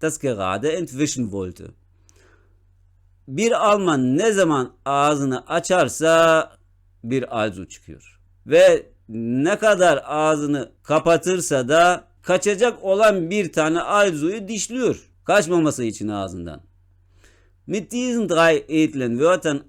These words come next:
ausgerüstet ist der Ausländer jederzeit Herr der Lage. Bu üç kelimelerle donanmış bir yabancı her zaman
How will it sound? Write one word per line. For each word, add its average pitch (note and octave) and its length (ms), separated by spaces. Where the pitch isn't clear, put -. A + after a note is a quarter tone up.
ausgerüstet D#3+ 1040
ist D3+ 220
der G#2 140
Ausländer A#2+ 560
jederzeit B2 880
Herr G2 280
der E2+ 160
Lage. D2 380
Bu F#3 520
üç - 460
kelimelerle D#3+ 1120
donanmış C3+ 760
bir D3 160
yabancı D3 920
her D3+ 320
zaman C3+ 640